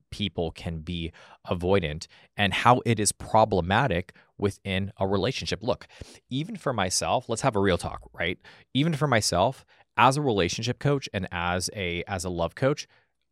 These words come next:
I still sometimes have a tendency of being avoidant in my relationship or with friends or whatever the case may be.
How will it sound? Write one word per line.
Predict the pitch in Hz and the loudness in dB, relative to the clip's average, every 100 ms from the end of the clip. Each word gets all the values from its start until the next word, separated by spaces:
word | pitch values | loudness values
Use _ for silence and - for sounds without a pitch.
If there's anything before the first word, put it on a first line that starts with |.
| - | 4
I | 147 | 4
still | 214 - 160 | 4 0 0
sometimes | 196 101 - 87 80 | 0 -2 -2 -4 -4
have | - 90 | -4 -4
a | |
tendency | 82 - 98 87 85 90 80 | -4 -4 -4 -4 -4 -6 -8
of | 98 85 - | -8 -10 -6
being | 87 85 80 80 87 _ - | -4 -2 -4 -10 -14 _ -6
avoidant | 87 82 80 76 71 - - _ _ _ _ _ 110 | -6 -4 -8 -8 -12 -18 -20 _ _ _ _ _ -4
in | 104 | 0
my | 95 90 | 2 0
relationship | 87 80 80 - 80 85 80 | 0 -4 -6 -6 -8 -8 -10
or | 78 | -10
with | 78 85 | -10 -10
friends | - 92 82 80 | -6 -6 -4 -8
or | 82 | -10
whatever | 78 82 82 80 | -8 -8 -8 -12
the | 78 | -16
case | - 80 - | -16 -8 -6
may | 80 76 | -6 -14
be. | 78 - | -16 -16